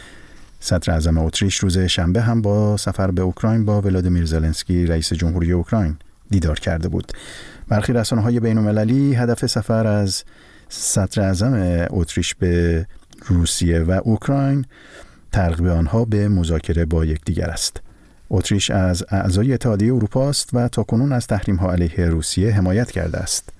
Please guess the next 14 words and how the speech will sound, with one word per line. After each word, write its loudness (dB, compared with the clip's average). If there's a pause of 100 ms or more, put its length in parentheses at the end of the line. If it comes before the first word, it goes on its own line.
(1080)
رئیس 0
پلیس -2
راهنمایی 0
و 0
رانندگی 0
ایران 2
لازمه 2
کاهش -2
حوادث 0
رانندگی 2
در 2
کشور 0
را 0
واردات 0